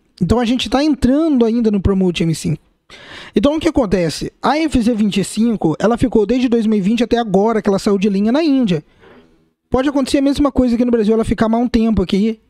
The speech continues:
em circulação. Do mesmo jeito que ela tá, eles vão dar só uma enforcada ali no motor pra ela entrar em conformidade com as leis e normas de poluentes.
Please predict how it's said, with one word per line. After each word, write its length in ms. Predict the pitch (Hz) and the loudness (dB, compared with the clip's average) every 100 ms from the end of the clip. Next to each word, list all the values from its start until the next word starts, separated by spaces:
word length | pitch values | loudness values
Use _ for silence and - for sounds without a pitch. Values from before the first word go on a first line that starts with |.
| _ | _
em 40 | - | -2
circulação. 680 | 190 202 185 - 190 208 202 _ _ - - _ | 2 2 2 -2 -2 0 -2 _ _ -20 -20 _
Do 80 | 202 | 0
mesmo 160 | 262 | 2
jeito 180 | 233 233 | 2 0
que 60 | - | 0
ela 140 | 208 | 0
tá, 360 | - 175 190 190 | 0 0 0 0
eles 220 | 190 170 | 0 0
vão 300 | 196 226 202 | 0 0 -2
dar 280 | 156 185 214 | -2 -2 -2
só 240 | - 240 | 0 0
uma 140 | 269 254 | 2 2
enforcada 480 | 247 202 214 214 | 2 0 0 0
ali 80 | 202 | 0
no 80 | 202 | 0
motor 320 | 190 - 208 | 0 0 0
pra 80 | 202 | 2
ela 80 | 190 | 0
entrar 180 | 180 196 | 0 0
em 60 | |
conformidade 720 | 196 180 180 165 170 202 202 - _ _ - - | 0 0 0 0 0 0 -2 -4 _ _ -20 -4
com 120 | 196 | -2
as 100 | 175 | 0
leis 320 | 180 190 180 | 0 0 0
e 140 | 170 | 0
normas 320 | 156 180 175 165 | 0 0 0 0
de 100 | 151 | 0
poluentes. 640 | 185 185 180 240 - - | 0 2 0 -2 -4 -12